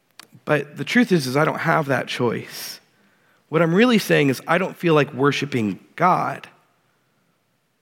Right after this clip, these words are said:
I am worshiping. I am always worshiping.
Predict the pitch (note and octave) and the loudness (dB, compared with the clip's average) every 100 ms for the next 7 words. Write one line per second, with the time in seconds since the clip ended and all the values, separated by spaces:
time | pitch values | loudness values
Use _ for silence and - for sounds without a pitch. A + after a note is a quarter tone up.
0 | _ _ _ _ - F#3 D#3+ G3 - A#2+ | _ _ _ _ 0 4 6 4 2 -4
1 | C3+ - D3 D3+ C#3 E3+ G3 E3+ A2+ G2 | -8 -6 -2 0 2 4 4 2 -4 -6
2 | G#2+ - - - - | -12 -10 -12 -12 -16